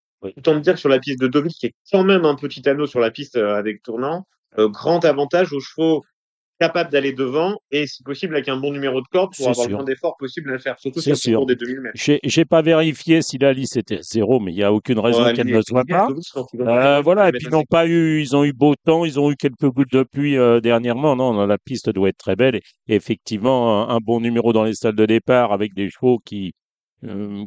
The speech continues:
Speaker 1: qui vont cer-, sans doute aller dans le groupe de tête, euh, bah, c'est un avantage, oui.
Speaker 2: Bon.
Speaker 1: Mm.
Speaker 2: Je te donne, euh, je, je les mets pas dans l'ordre, mais je te, j'ai huit chevaux.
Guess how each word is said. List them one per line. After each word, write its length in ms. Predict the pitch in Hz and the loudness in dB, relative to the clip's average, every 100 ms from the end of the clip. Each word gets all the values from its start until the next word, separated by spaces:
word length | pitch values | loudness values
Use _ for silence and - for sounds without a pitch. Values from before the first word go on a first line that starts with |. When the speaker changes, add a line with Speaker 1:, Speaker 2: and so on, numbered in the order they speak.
| - | -16
Speaker 1:
qui 380 | _ 90 95 92 | _ -10 -8 -6
vont 200 | 92 101 | -4 -4
cer-, 260 | 92 95 90 104 | -2 -4 -4 -6
sans 240 | - 117 | -8 -4
doute 200 | 113 110 | -4 -4
aller 200 | 113 113 | -2 0
dans 100 | 104 | 0
le 60 | 101 | -2
groupe 200 | 92 98 | -6 -2
de 120 | 95 | -2
tête, 340 | - 135 - 110 | 2 0 2 0
euh, 420 | 98 90 87 - - - | 0 -2 -6 -12 -16 -16
bah, 220 | - 85 | -10 -10
c'est 140 | - 85 | -8 -10
un 60 | |
avantage, 420 | 78 101 - 78 78 | -8 -10 -8 -10 -14
oui. 60 | 80 _ _ _ _ _ _ _ _ - | -20 _ _ _ _ _ _ _ _ -4
Speaker 2:
Bon. 140 | 101 - _ _ 117 | -4 -4 _ _ -16
Speaker 1:
Mm. 100 | 90 | -16
Speaker 2:
Je 80 | - | -12
te 80 | 135 | -2
donne, 220 | 139 147 | 0 4
euh, 320 | 147 147 147 147 - | 4 6 4 2 -2
je, 160 | 120 127 - | -6 -6 -8
je 160 | 127 | -4
les 140 | 139 147 | -2 0
mets 100 | 156 | 0
pas 160 | 175 | 2
dans 100 | 165 | 2
l'ordre, 200 | 170 185 | 2 0
mais 100 | 165 | -4
je 60 | 151 | -6
te, 140 | 156 147 - _ _ - | -8 -8 -14 _ _ -12
j'ai 240 | 139 135 | -8 -8
huit 300 | 131 160 170 - | -8 -12 -12 -6
chevaux. 300 | 156 208 | 0 0